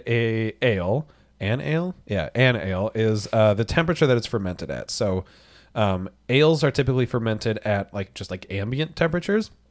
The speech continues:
and that can produce, like, a lot of fun, weird yeast characters and, and, and flavors that, that are good, right? So, like, stouts are ales, uh, pale ales, I P As, right? Those are all ales.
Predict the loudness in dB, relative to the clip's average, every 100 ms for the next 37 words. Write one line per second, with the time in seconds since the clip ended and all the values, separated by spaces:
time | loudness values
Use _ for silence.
0 | _ _ _ _ _ -16 -6 2 2 2
1 | 2 2 2 2 0 4 4 2 0 -2
2 | 0 0 -4 -8 -10 _ _ _ -8 0
3 | 2 2 0 0 0 0 0 0 2 0
4 | 0 -4 -6 -6 -6 -4 -8 -2 0 2
5 | 2 0 -2 -4 -4 -4 -6 -8 -6 -6
6 | -4 -4 -4 -10 _ _ -14 2 6 6
7 | 4 -2 -4 -8 -10 -10 -8 -8 -8 -4
8 | 0 2 2 0 -4 -6 -4 -2 -2 -6
9 | -8 -6 -4 -4 -2 0 4 4 2 -2
10 | -4 -10